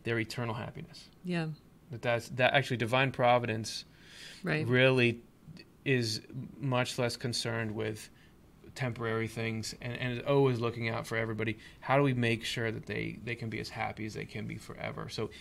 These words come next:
Speaker 1: even if somebody's attacked and, and struggling with something that's so terrible that they feel like, oh, they want, they're gonna end their life, in that heaven is all reaching out to make sure that, that we're gonna, we're gonna give you the best possible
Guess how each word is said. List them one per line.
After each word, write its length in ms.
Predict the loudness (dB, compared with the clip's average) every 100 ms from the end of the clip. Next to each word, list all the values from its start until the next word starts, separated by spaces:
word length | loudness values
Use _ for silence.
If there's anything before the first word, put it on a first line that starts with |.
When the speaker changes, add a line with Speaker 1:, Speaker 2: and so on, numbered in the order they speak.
| -6
Speaker 1:
even 360 | 2 4 4 2
if 160 | -2
somebody's 560 | 0 -2 0 0 -2 -4 -12 -20 -20 -20 -14 -10
attacked 560 | -6 -2 0 -2 -6
and, 340 | -8 -6 -6 -8
and 140 | -8 -4
struggling 640 | -4 0 2 2 0 -2
with 240 | -2 -4 -8 -18 -14 -6
something 560 | -2 -2 0 -2 -4 -6
that's 180 | -4
so 340 | -2 0 0 -2 -8 -8
terrible 360 | -2 -2 -2 -4
that 120 | -4
they 100 | -6
feel 160 | -6
like, 140 | -6 -6
oh, 40 |
they 100 | -6
want, 300 | -4 -6 -8
they're 120 | -6 -4
gonna 260 | -6 -8 -12 -20 -8
end 260 | -2 0 2
their 140 | 2
life, 340 | 4 2 0 -4 -16 -6 4
in 300 | 6 6 6
that 280 | 4 2 -4 -14 -18 -8
heaven 400 | 0 2 2 0
is 160 | 0 -4
all 400 | -2 2 4 4
reaching 300 | 2 0 -2
out 140 | -4 -4
to 80 |
make 280 | -2 -2 -2
sure 420 | -4 -4 -4 -4
that, 200 | -4 -6 -8 -20 -20 -16 -8
that 180 | -6 -4
we're 120 | -2
gonna, 220 | -2 -4 -8 -16 -20 -6
we're 100 | -2
gonna 260 | 0 -2 -2 -6 -4
give 300 | 4 4 4
you 240 | 0 0 2
the 100 | 2
best 400 | 2 0 0 -6
possible 640 | -4 -4 -4 -6 -6 -8